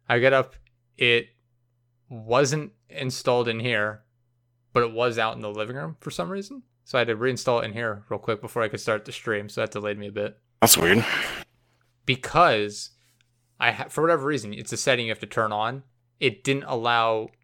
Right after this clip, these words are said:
Speaker 1: uh, wireless installs or something. I forget what the, the setting is called. Remote install, I think is what it's called,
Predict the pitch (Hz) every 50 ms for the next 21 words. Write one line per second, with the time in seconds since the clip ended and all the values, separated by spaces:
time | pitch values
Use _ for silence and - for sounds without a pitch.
0 | _ _ - 131 120 113 110 107 107 104 104 104 101 101 101 104 - - _ _
1 | _ _ _ _ _ _ _ _ _ _ _ 143 113 104 110 110 113 117 117 120
2 | 120 113 - 139 127 123 120 - - 131 135 139 139 131 - 139 - 151 147 151
3 | 147 123 - 143 131 120 - 113 110 107 104 104 104 _ _ _ _ _ - 143
4 | 123 110 107 104 104 104 - _ _ _ _ _ _ _ _ _ - - - -
5 | - 139 117 107 107 104 98 - - - 104 104 104 104 _ _ _ _ _ _
6 | _ _ - 123 120 117 113 113 - - 127 110 104 - - 107 101 101 101 95
7 | _ - 117 107 107 104 104 104 107 - - - 107 104 104 104